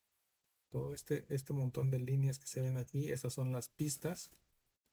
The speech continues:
Tanto se pueden romper las pistas del potenciómetro, como pueden romperse las pistas de los micro switch, etcétera. Y eso ya provoca una falla en el control,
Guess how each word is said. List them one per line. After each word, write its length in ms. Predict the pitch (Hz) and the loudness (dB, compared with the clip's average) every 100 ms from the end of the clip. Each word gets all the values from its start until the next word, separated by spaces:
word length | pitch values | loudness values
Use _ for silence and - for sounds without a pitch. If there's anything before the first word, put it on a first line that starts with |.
| - | 2
Tanto 240 | 135 127 | 4 4
se 100 | 131 | 2
pueden 240 | 135 135 135 | 4 6 6
romper 300 | 127 135 131 | 6 4 4
las 160 | 127 | 2
pistas 340 | - 131 135 127 | 0 0 0 2
del 140 | 117 | 0
potenciómetro, 1080 | - 120 123 - 160 160 147 135 156 147 - _ _ _ _ _ _ - | 0 0 0 2 2 2 2 2 2 2 -4 _ _ _ _ _ _ 0
como 200 | 123 120 | 0 2
pueden 280 | 131 131 | 6 6
romperse 420 | 131 120 123 - 131 | 6 2 0 2 0
las 160 | 117 | 0
pistas 400 | - 123 - 123 | -4 -6 -2 0
de 80 | 120 | 0
los 160 | 120 117 | 0 0
micro 320 | 117 123 123 | -2 0 0
switch, 540 | - 170 170 165 - | 2 2 2 0 0
etcétera. 720 | 120 113 - 123 113 104 95 - _ _ _ _ _ - | 0 0 0 0 2 -2 -4 -12 _ _ _ _ _ 0
Y 320 | 135 139 139 | 4 6 6
eso 200 | 120 120 | 2 0
ya 160 | 123 - | -2 0
provoca 380 | 123 113 117 | 2 2 2
una 220 | 120 117 110 | 2 0 0
falla 420 | 113 113 117 117 | 0 2 0 -2
en 140 | 110 104 | -4 -4
el 140 | 101 | -4
control, 480 | 113 104 131 143 | -4 -2 2 2